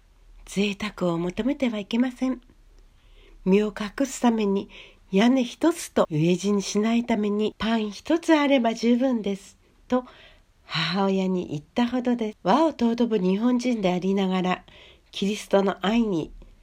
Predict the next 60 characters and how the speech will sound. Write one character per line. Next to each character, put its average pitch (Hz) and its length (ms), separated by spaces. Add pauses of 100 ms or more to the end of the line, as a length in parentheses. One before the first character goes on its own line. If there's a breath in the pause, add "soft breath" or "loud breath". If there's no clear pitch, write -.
(180)
促 180 380
さ 175 200
れ、 160 200 (160)
裕 208 220
福 - 300
で 185 200
安 247 320
全 254 280
な 233 180
家 240 300
を 214 80
離 214 360
れ 254 160
て、 - 320
あ 175 100
り 196 140
の 226 160
町 208 320
に 180 140
若 185 320
い 294 100
実 196 220
を 160 80
投 185 240
じ 170 160
る 165 80
勇 240 280
気 - 180
と - 280
強 175 360
い 151 120
意 180 200
志 320 220
を 254 100
持 202 140
っ 196 40
て 180 200
い 156 80
ま 147 160
し - 160
た。 - 160 (1120)
貧 175 280
し 190 240
い - 20
人、 - 320 (340 soft breath)
社 226 160
会 294 240
か 160 140
ら 170 120
見 175 160
捨 - 140
て 294 220
ら 285 100
れ 262 180
て 254 160
い 240 140
る 233 100
人 247 220
に 220 160
も 165 300